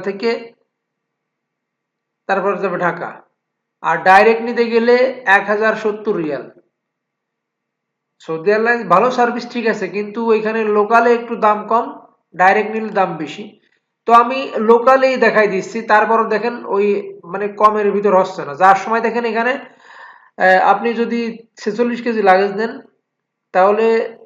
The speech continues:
দুই পিস এখানে আটশো পঁচিশ রিয়াল, এক পিস নিলে সাতশো পঁচাত্তর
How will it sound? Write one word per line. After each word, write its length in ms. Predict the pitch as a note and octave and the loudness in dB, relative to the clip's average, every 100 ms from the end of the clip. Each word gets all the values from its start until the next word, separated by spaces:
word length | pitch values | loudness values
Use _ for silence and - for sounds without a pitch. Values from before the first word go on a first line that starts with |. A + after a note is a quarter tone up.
| G3 E3 | -10 -6
দুই 120 | G#3 G#3+ | -6 -6
পিস 180 | A#3 A3 - | -8 -6 -6
এখানে 180 | F#3 G#3 G#3 | -4 -2 0
আটশো 180 | G3 G#3+ G#3 | -2 -4 -6
পঁচিশ 260 | G3 F#3 - | -6 -8 -10
রিয়াল, 220 | D3 C3+ - - _ _ _ _ _ - | -10 -10 -10 -20 _ _ _ _ _ -6
এক 160 | F3 F#3 | -4 -4
পিস 160 | A3 G#3 | -6 -8
নিলে 160 | G#3+ A3 G3+ | -6 -6 -4
সাতশো 240 | F#3+ G3 E3+ | -6 -8 -8
পঁচাত্তর 360 | E3+ E3+ D#3+ | -10 -10 -12